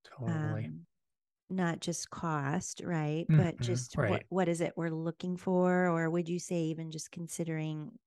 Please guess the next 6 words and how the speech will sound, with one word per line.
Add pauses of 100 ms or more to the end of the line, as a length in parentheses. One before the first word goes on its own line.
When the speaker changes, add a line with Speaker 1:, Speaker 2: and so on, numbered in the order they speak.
(180)
Speaker 2:
the,
uh, (640)
goals
or
wh-,
the